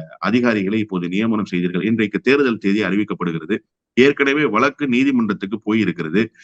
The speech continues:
தடை விதிக்க வேண்டும் என்று கேட்கிறார்கள். திங்கட்கிழமை வழக்கு விசாரணைக்கு வருகிற நேரத்தில், இத்தனை நாட்களாக தேர்தல் தேதியை அறிவிக்காமல் நேற்று அவசர கதியில் தேர்தல் தேதி இன்றைக்கு அறிவிக்கப்படும்னு நோட்டீஸ் வெளியிடுது தேர்தல் ஆணையம். எங்கே உச்சநீதிமன்றத்துக்கு வழக்கு வந்தால்,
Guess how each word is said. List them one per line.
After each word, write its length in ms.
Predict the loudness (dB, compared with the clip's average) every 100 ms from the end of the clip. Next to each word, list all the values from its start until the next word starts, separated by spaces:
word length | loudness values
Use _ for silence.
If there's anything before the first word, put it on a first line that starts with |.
| -12
தடை 260 | -2 4 4
விதிக்க 300 | 4 2 2
வேண்டும் 280 | 0 2 0
என்று 180 | 0 -2
கேட்கிறார்கள். 640 | -4 -2 -2 0 -2 -6 -8 _
திங்கட்கிழமை 560 | 0 2 2 2 2 2
வழக்கு 340 | 2 0 -2
விசாரணைக்கு 540 | -6 0 0 0 -2 -2
வருகிற 280 | -2 -2
நேரத்தில், 640 | -2 -2 -2 -2 0 0 -4 -12 -4
இத்தனை 360 | 0 2 4 4
நாட்களாக 460 | 2 2 0 2
தேர்தல் 380 | 2 2 2 2
தேதியை 380 | 0 2 2 2
அறிவிக்காமல் 440 | 2 0 0 2
நேற்று 240 | 2 2 2
அவசர 380 | 2 2 0
கதியில் 320 | 0 0 0 2
தேர்தல் 340 | 4 4 4
தேதி 240 | 2 4
இன்றைக்கு 340 | 2 2 0 2
அறிவிக்கப்படும்னு 640 | 0 0 0 0 0 0
நோட்டீஸ் 420 | 0 0 0 0
வெளியிடுது 380 | 0 -2 0 -2
தேர்தல் 360 | -2 -2 -2 -2
ஆணையம். 380 | -4 -8 -12 -14 _ -12
எங்கே 340 | 2 2 4 2
உச்சநீதிமன்றத்துக்கு 1000 | 2 2 2 2 2 0 -2 -4 -4 2
வழக்கு 320 | 2 2 0
வந்தால், 400 | 0 2 2